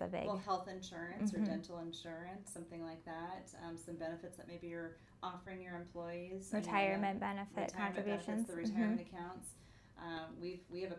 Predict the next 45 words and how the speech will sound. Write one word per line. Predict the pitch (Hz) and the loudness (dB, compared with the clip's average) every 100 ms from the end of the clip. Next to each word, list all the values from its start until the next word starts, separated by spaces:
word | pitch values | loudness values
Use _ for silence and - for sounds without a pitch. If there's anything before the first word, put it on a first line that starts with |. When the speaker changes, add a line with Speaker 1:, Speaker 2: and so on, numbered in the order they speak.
| - | -6
Speaker 2:
pension | 185 175 180 | -8 -6 -6
in | 180 | -4
our | 175 | -4
practice, | 175 175 180 196 190 | -4 -4 -4 -6 -6
so | 180 165 160 - | -2 -2 -2 -6
even | 175 175 | -4 -4
being | 170 170 | -4 -6
able | 170 170 | -4 -4
to | |
fund | - 170 175 | -4 -4 -4
a | 170 | -4
portion | - 165 - 175 | -6 -6 -6 -6
of | |
that, | 165 165 165 | -4 -4 -4
that | - | -6
was | - 226 | 0 2
Speaker 1:
Mm-hmm. | 214 | 4
Speaker 2:
great. | 208 220 - - - - - - - | 2 2 -2 -14 -20 -20 -20 -20 -12
Uh, | 180 170 165 | -4 -2 -2
but | 170 | -4
then | 190 208 | -4 -2
they | 190 | -2
had | 190 190 180 | -2 -2 -2
said | - 185 | -4 -2
that | 180 170 | -2 -4
we | 185 | -6
could, | 180 175 - | -6 -8 -8
we | 180 | -8
could | 180 180 160 - | -6 -6 -6 -4
basically | 175 185 190 170 | -4 -4 -4 -4
stretch | 165 - 175 170 | -6 -4 -4 -4
out | 180 180 - | -2 0 -2
the | 170 | -6
period | 170 190 175 | -6 -2 -2
of | 165 | -2
time, | - 185 | -4 -4
not | 170 165 | -4 -4
just | - - | -8 -12
to | - | -6
eight | 180 185 | -6 -4
weeks, | 170 - - - - | -6 -8 -14 -16 -18
something | - 190 196 | -10 -8 -6
like | 185 | -6
twenty-four | - 190 185 - 208 | -8 -8 -6 -2 -2
weeks. | 240 - - | -2 -4 -8